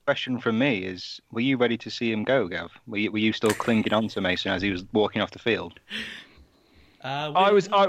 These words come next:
Speaker 3: I was
Speaker 2: yeah.
Speaker 3: thinking he was gonna get pulled, but I wasn't expecting to see it till, till the end. But then, given, given the play, it's, it was the right choice. Yeah.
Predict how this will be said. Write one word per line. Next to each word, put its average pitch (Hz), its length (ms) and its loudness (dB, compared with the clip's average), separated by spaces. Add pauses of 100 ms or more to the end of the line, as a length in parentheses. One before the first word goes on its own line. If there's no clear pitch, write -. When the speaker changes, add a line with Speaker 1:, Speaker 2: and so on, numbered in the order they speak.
(140)
Speaker 3:
I 196 180 2
was 208 160 2
Speaker 2:
yeah. - 40 -14
Speaker 3:
thinking 226 220 -4
he 208 60 0
was 190 140 -6
gonna 190 140 -2
get 165 200 -2
pulled, 139 200 -2
but 131 80 -2
I 127 160 2
wasn't 135 320 0
expecting 123 400 -8
to 107 80 -14
see 120 160 -2
it 107 160 -2
till, 107 320 -6 (100)
till 120 140 -2
the 113 100 4
end. 113 120 2
But 135 120 2
then, 156 260 4 (380)
given, 156 420 2 (560)
given 147 240 0
the 135 60 2
play, 113 420 0
it's, - 280 -14 (400)
it 151 100 -4
was 147 140 -8
the 151 80 -6
right 165 220 0
choice. - 360 -10
Yeah. 98 140 -14